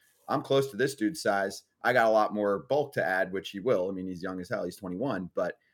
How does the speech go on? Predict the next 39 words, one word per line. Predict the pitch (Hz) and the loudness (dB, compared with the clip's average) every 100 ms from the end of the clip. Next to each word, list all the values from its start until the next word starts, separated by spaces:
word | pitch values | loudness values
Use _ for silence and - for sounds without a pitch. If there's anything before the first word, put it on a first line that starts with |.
| _ | _
that's | 127 156 | 4 6
something | 139 117 113 | 2 0 -2
for | 113 | 0
him | 113 104 | 2 0
to | 98 | 0
think | 113 104 | -2 -2
about, | 92 80 - | -2 -2 -4
'cause | 101 85 - | -8 -10 -8
if | 101 | -8
he's | 135 135 131 - - | -4 -6 -6 -12 -6
doing | 131 127 107 | -2 0 2
damage | 107 110 101 | 2 2 -2
on | 95 92 | -4 -4
pitches | 107 101 92 | -6 -6 -6
that | 92 | -6
he | 82 | -6
can | - 104 | -6 -4
do | 101 | -2
damage | 98 104 101 104 | -4 -2 -4 -4
on, | 101 101 - | -6 -6 -8
I | 85 | -6
mean, | 92 | -6
he's | 87 | -4
gonna | 98 | -4
be | 90 | -4
an | 87 | -2
absolute | 87 85 - 92 82 _ | -2 -4 -6 -6 -8 _
forty-plus | 101 101 92 104 92 | -2 -2 -2 -2 -2
homer | 98 98 90 85 - - _ | -4 -4 -4 -6 -12 -20 _
star. | - - 90 73 - _ | -6 0 0 0 -6 _
I | 90 | -8
mean, | 85 | -6
he | |
could | 90 | -2
be | 98 | -2
a | |
forty | - 110 95 | 2 0 0
forty | - 101 95 | 0 -2 -2
player | - 87 80 | -2 -2 -4